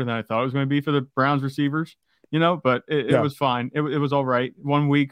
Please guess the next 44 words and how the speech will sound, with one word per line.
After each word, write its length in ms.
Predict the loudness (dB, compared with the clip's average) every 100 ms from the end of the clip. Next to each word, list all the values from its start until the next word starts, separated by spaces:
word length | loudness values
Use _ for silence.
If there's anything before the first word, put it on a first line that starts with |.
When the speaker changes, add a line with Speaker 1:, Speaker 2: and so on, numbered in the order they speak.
| -2
Speaker 1:
we'll 160 | -2
give 160 | 0 -2
him, 180 | -4 -6 _ _ _
we'll 140 | -10 -4
give 120 | -2
him 60 | 2
a 40 |
little 140 | 2 2
leeway 320 | 2 0 0
here. 240 | -2 -4 -8 -14 -2
Um, 280 | 0 0 -2
I 80 | -2
guess 180 | 0 -2
the 60 |
two 180 | 0 2
weeks 180 | 2 0
before, 440 | -6 -4 -2 -2
you 80 | -2
know, 180 | -4 -4
he 140 | -2
actually 340 | -2 -2 -4 -6
was 240 | -6 -8
a 40 | -4
little 160 | -2
bit 120 | -2
higher 340 | 0 2 2 0
than 160 | -2
what 120 | -2 0
he 80 |
had 80 | -2
been 160 | -4 -6
putting 240 | -6 -4
up. 180 | -4 -6 _ _ -6
Um, 160 | -2 0
he 60 |
had 120 | -2
fourteen 360 | 0 -2 0 -4
and 80 | 0
seventeen 420 | 0 0 -4 -6
points, 260 | -4 -4 -2
where 80 |
before 420 | -4 0 2 2 2
the 80 |
past, 380 | 0 -2 -2 -8